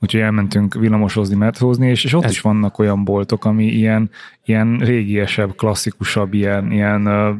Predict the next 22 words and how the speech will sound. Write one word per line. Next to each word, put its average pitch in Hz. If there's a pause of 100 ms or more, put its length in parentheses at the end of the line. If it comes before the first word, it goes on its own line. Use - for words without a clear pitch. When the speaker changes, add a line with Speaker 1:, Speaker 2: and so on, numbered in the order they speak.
(120)
Speaker 1:
ékszerbolt, 104
de, 113
de 135
zálogház 110
valószínűleg, 101
ami 104
nekem 101
fura, 98
hogy, 95 (340)
hogy 95
van 95
ilyen. 98 (340)
Speaker 2:
Ö, 117 (100)
Bécsben 135
vannak, 107
ö, 110
ezek 110
a 117
klasszikus -
kameratékák. 101 (240)
Tudja, 120
Speaker 1:
Van. 113